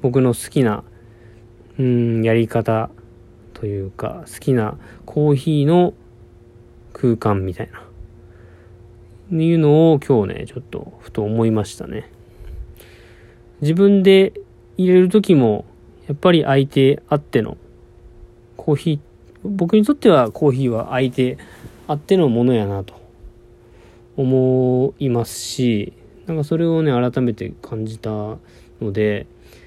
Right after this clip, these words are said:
今日はその辺、その話をし-、して寝ようというのを決めてですね、えー、仕事を終えたわけなんですよね。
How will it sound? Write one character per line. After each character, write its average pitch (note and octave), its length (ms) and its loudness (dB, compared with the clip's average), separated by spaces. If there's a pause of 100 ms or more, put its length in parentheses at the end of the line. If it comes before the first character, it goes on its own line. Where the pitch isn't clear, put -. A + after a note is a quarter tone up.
(160)
今 B2 140 -2
日 A2 40 -4
は G#2 80 -6
そ B2 120 -8
の A2 120 -2
辺、 B2 340 -8
そ C3 120 -8
の A#2+ 100 -2
話 B2+ 360 -4
を A2+ 80 0
し-、 - 420 -10 (100)
し - 140 -16
て E3 400 -2 (1200)
寝 A#2+ 120 -2
よ A2 160 0
う G2+ 40 -8
と - 100 -20 (1040)
い C3 80 -2
う B2 80 0
の G2+ 140 -4
を - 20 -12
決 - 140 -12
め A2 120 -2
て G#2+ 140 -4
で - 120 -10
す - 120 -20
ね、 - 200 -18 (1160)
え A2 100 -4
ー、 - 20 -6
仕 - 160 -8
事 G#2 260 -4
を F#2+ 200 -8
終 A2+ 120 -4
え G2+ 40 -6
た G2+ 140 -14
わ F#2+ 120 -12
け - 120 -20
な - 120 -20
ん - 80 -20
で - 80 -20
す - 160 -18
よ A2 60 -10
ね。 D3 360 -4